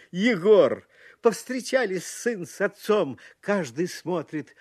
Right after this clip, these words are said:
молодцом. «Можешь нас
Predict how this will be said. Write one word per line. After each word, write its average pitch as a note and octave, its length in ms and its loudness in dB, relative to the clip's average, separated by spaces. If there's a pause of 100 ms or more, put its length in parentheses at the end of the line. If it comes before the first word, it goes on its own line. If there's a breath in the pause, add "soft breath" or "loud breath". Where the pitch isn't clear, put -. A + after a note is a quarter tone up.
(120 soft breath)
молодцом. C#3 840 -6 (840)
«Можешь D3 800 -8
нас C3 680 -10